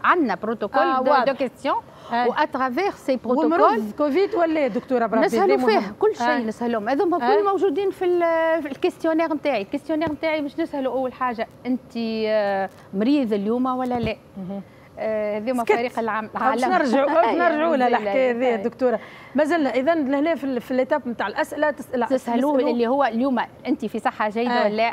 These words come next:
Speaker 1: عندك سخانة ولا ما
Speaker 2: متكح
Speaker 1: عندكش؟
Speaker 2: ولا؟
Speaker 1: عندك شي
Speaker 2: مهم
Speaker 1: قلق؟
Speaker 2: برشا راهو
Speaker 1: قال
Speaker 2: هذا.
Speaker 1: لك قلق، نقولوا دو بريفيرونس أون في أن روبور.
Speaker 2: نأجلوا.
Speaker 1: نأجلوا ل-، لضمان صحتك أنت. ما
Speaker 2: هايلة.
Speaker 1: نزرقوش حتى. يجي مثلا يقول لي بنتي، آه، البارح عملت بي سي آر ومرضت.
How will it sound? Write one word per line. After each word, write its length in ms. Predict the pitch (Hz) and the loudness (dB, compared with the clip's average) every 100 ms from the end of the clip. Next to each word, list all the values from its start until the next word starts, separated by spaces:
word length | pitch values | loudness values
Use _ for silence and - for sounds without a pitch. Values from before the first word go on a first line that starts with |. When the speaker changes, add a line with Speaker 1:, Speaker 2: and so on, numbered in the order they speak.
| - | -2
Speaker 1:
عندك 240 | 226 220 | -4 -4
سخانة 320 | - 240 247 | -6 -2 0
ولا 20 | 214 | 2
ما 140 | 208 | 4
Speaker 2:
متكح 180 | - 208 | 4 4
Speaker 1:
عندكش؟ 380 | 220 247 247 247 | 0 0 2 2
Speaker 2:
ولا؟ 340 | 262 262 262 - - | 2 2 -2 -6 -4
Speaker 1:
عندك 300 | 214 240 247 | -2 0 0
شي 60 | |
Speaker 2:
مهم 120 | 254 | 2
Speaker 1:
قلق؟ 140 | 311 247 | 6 6
Speaker 2:
برشا 240 | 302 - 240 | 4 2 2
راهو 280 | 226 240 | 2 2
Speaker 1:
قال 160 | 202 254 | 4 4
Speaker 2:
هذا. 100 | 214 | 2
Speaker 1:
لك 80 | - | 0
قلق، 160 | 269 - - - - | -2 -2 -16 -20 -16
نقولوا 300 | 196 - 254 | -8 -2 0
دو 120 | 247 254 | 0 -2
بريفيرونس 640 | - 233 233 226 247 - | -4 -4 -4 -2 -4 -4
أون 120 | 240 | -8
في 120 | 226 | -6
أن 180 | 226 220 | -6 -4
روبور. 340 | 208 208 233 - | -4 -6 -6 -4
Speaker 2:
نأجلوا. 360 | 226 170 175 - - - | -4 -4 -10 -14 -20 -8
Speaker 1:
نأجلوا 560 | 233 - 277 220 254 262 - - | -4 -2 -2 -2 -6 -6 -12 -8
ل-، 400 | 226 262 240 240 | -4 -2 -2 -2
لضمان 360 | 247 240 254 269 | 0 0 0 -2
صحتك 480 | - 254 - 240 220 | -2 -4 -6 -6 -6
أنت. 240 | 202 - | -6 -10
ما 320 | - - 202 | -16 -10 -4
Speaker 2:
هايلة. 180 | 226 240 | 0 0
Speaker 1:
نزرقوش 380 | 208 269 277 269 | 0 -4 -2 -4
حتى. 240 | 269 226 - - - - | -6 -8 -10 -20 -12 -4
يجي 360 | 214 185 285 | -2 0 0
مثلا 500 | 262 262 254 262 262 | -2 -2 -2 0 -2
يقول 240 | 233 - 254 | -2 -2 -2
لي 220 | 254 254 | -2 -2
بنتي، 720 | 262 269 - 269 262 262 254 | 0 -2 -4 -4 -2 -2 0
آه، 240 | 254 247 | 0 0
البارح 540 | 240 202 262 247 - 233 | -2 -2 0 0 -2 -4
عملت 400 | 220 247 226 220 | -2 -2 -4 -4
بي 120 | 240 | -6
سي 300 | - 226 254 | -4 -2 0
آر 220 | 262 254 | 0 0
ومرضت. 600 | 226 247 247 202 185 - | -2 -2 -2 -2 -8 -10